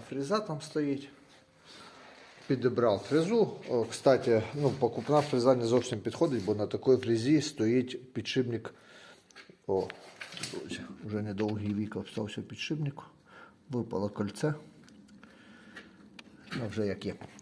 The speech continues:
Купимо потім нове. Е, к чому вів? Е, цей підшипник трошки інакший для цього, для цієї фрези. Ну, в, в такій комплектації воно не працює, мені потрібно було трошки виду змінити, щоб воно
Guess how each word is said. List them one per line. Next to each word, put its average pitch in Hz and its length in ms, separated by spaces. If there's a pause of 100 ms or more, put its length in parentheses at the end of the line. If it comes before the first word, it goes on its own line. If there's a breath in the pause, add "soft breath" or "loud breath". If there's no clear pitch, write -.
(260)
Купимо 104 280 (100)
потім 110 240
нове. 92 240 (1600 loud breath)
Е, 123 240
к - 20
чому 143 320
вів? 117 200 (360 loud breath)
Е, 120 140 (120)
цей 165 180
підшипник 156 640
трошки 143 360
інакший 127 460 (480 loud breath)
для 120 180
цього, 107 520
для 117 160
цієї 113 240
фрези. 101 340 (560 loud breath)
Ну, 190 120 (400)
в, 104 360 (200)
в - 80
такій 135 220
комплектації 117 600
воно 117 180
не 113 100
працює, 139 480
мені 117 200
потрібно 104 420
було 117 380 (460 soft breath)
трошки 104 460
виду 110 360
змінити, 120 440
щоб 98 280
воно 107 300